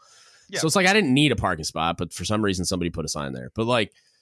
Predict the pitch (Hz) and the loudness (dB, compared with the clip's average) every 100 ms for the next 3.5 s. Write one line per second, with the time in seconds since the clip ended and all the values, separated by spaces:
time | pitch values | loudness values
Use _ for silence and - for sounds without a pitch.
0 | _ _ _ _ _ - 156 170 196 202 | _ _ _ _ _ 0 2 4 4 4
1 | 170 117 120 151 127 87 85 80 82 113 | 0 2 4 6 4 2 0 0 2 2
2 | 143 147 135 113 107 113 127 - 92 85 | 4 4 4 4 4 4 4 2 2 2
3 | 82 80 78 78 | 2 2 0 0